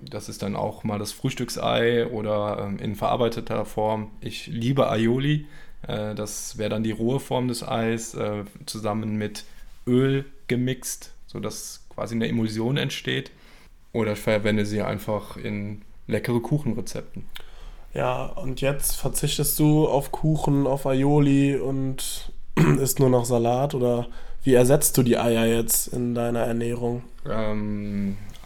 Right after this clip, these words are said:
Speaker 1: ja, das ist tatsächlich nicht so einfach. Also bei Aioli gibt's mittlerweile auch vegane Varianten. Ähm, die sind auch relativ lecker, Hauptsache viel Knoblauch.
Speaker 2: <laughs>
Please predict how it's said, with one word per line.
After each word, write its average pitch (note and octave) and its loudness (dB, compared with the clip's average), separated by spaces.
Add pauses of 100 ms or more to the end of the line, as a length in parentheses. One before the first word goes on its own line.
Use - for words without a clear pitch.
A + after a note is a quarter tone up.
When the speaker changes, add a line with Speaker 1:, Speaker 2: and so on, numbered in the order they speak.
(420)
Speaker 1:
ja, G#2+ -2 (120)
das G#2+ -6
ist - -4
tatsächlich A#2+ 10
nicht B2 8
so - 4
einfach. A#2+ 2
Also G#2+ -2
bei G2+ 2
Aioli A2+ 4
gibt's A2+ -2
mittlerweile A2 4
auch G#2 -2
vegane A2 2
Varianten. A#2+ -2 (460)
Ähm, - -6
die G#2 -8
sind A2 -2
auch G#2+ -2
relativ G#2+ -2
lecker, A#2+ 0
Hauptsache G#2+ -2
viel - -4
Knoblauch. C#3 0
Speaker 2:
<laughs> - -12